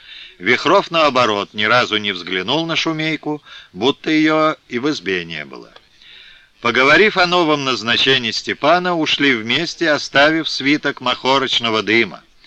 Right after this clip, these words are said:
И сразу же, словно сороки белобоки, в избу со двора поналетели бабы с ахами, охами, судами да пересудами.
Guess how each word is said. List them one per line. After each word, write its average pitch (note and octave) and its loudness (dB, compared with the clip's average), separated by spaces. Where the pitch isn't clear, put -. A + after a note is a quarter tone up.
И - -2
сразу D#3 2
же, E3 0
словно A#2+ 0
сороки A2 0
белобоки, G#2 0
в B2 0
избу A#2+ -2
со D#3 -4
двора A#2+ 4
поналетели G#2+ -2
бабы C#3 2
с - -4
ахами, A#2 2
охами, C3+ 0
судами D3+ 4
да D#3+ -2
пересудами. A2+ 0